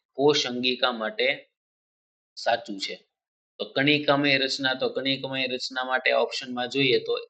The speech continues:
રિબોઝોમ જે છે એ કણિકામય રચના છે. જ્યોર્જ પેલેડે સૌપ્રથમ ઇલેક્ટ્રોન માઇક્રોસ્કોપમાં તેને જોયેલું હતું.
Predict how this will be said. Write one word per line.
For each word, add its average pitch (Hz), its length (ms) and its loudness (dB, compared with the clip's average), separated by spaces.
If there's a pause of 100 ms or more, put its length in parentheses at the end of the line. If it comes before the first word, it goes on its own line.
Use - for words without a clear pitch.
(600)
રિબોઝોમ 139 560 4
જે 131 240 0
છે - 400 -4 (320)
એ 110 80 -2
કણિકામય 135 920 -4 (600)
રચના 123 380 0
છે. 127 340 -4 (580)
જ્યોર્જ 135 440 4
પેલેડે 135 460 6
સૌપ્રથમ 131 560 -4
ઇલેક્ટ્રોન 127 380 0
માઇક્રોસ્કોપમાં 123 720 -6
તેને 120 240 -4
જોયેલું 123 480 0
હતું. 123 180 -12